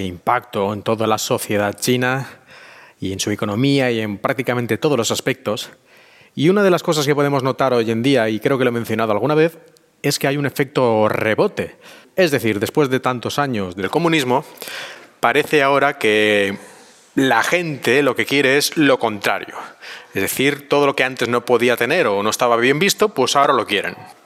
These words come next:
Y una de esas cosas es la de destacarse sobre los demás. Y por eso en China podemos encontrar un montón de publicidad y de anuncios y de letreros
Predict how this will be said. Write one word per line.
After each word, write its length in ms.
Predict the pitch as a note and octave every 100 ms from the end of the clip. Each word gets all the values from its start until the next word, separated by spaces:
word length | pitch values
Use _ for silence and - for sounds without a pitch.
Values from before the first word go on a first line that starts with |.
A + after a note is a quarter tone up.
| -
Y 100 | F3
una 100 | A#3
de 60 |
esas 180 | F3+ F3+
cosas 380 | F3+ E3 F3+ E3
es 240 | - D3+
la 100 | D3+
de 160 | C#3+ C3+
destacarse 840 | A2 B2+ - A#2 C3 - C3 A#2
sobre 320 | G#2 A#2+ G#2+ G2+
los 160 | F#2+
demás. 580 | F#2 A2+ A2 - - - - - - - - - -
Y 80 |
por 180 | G#3+ F#3
eso 160 | E3+ E3+
en 100 | C3+
China 240 | D3+ D#3
podemos 300 | C3 C3+ D3
encontrar 480 | D3 B2+ B2+ C#3+ C#3+
un 180 | C#3 D#3
montón 340 | C#3 C3+ B2+
de 140 | A#2+ A#2+
publicidad 760 | A#2 A2 - G2+ A#2+ C#3+ C#3+ B2
y 60 |
de 80 | G#2
anuncios 680 | F#2+ B2+ C#3+ - C#3 C#3 -
y 60 | G#2
de 100 | A2
letreros 600 | C3+ E3+ F3 F3 E3+